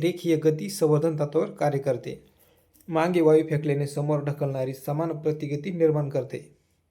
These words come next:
सात नंबरचा प्रश्न बघा, पेनिसिलिनचा शोध कोणी लावला? तर अलेक्झांडर फ्लेमिंग या शास्त्रज्ञाने पेनिसिलिनचा शोध लावला. एकोणीसशे अठ्ठावीसमध्ये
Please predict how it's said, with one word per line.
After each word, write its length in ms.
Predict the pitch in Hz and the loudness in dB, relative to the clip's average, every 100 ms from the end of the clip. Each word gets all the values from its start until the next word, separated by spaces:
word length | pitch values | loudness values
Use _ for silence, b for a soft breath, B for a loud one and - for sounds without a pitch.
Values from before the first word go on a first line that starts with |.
| _ _ _ _ _ _ _ _ _ _ _ _ _ _ _ _ - _ | _ _ _ _ _ _ _ _ _ _ _ _ _ _ _ _ -20 _
सात 240 | - 156 156 | -4 -2 -2
नंबरचा 380 | 175 170 165 165 | -2 -2 0 0
प्रश्न 260 | 165 151 | -2 -2
बघा, 200 | 156 156 | 0 0
पेनिसिलिनचा 800 | 165 156 165 170 185 165 156 151 156 | 0 -2 -2 -2 -2 -2 -2 -2 -4
शोध 220 | - 143 | -2 -4
कोणी 300 | - 165 165 | -2 0 2
लावला? 300 | 143 139 151 185 B B _ 190 | 2 0 -2 -6 B B _ -8
तर 80 | - - | -6 -2
अलेक्झांडर 720 | 151 156 151 151 139 147 190 185 - _ | 0 0 0 0 4 2 2 -4 -16 _
फ्लेमिंग 360 | - 147 147 196 - - _ _ _ _ _ | -2 2 2 0 -6 -18 _ _ _ _ _
या 80 | 160 | -4
शास्त्रज्ञाने 600 | 156 139 - 139 139 151 | -2 -4 -4 -6 -4 -4
पेनिसिलिनचा 720 | 214 - - 160 151 143 131 156 | -6 -8 -4 -2 -2 -4 -4 -6
शोध 240 | - 170 | 0 2
लावला. 260 | 135 120 120 | 4 2 0
एकोणीसशे 480 | 120 139 151 160 139 | -4 -6 -4 -2 -2
अठ्ठावीसमध्ये 800 | 151 - 135 127 147 143 151 | -4 -2 -4 -4 -4 -4 -6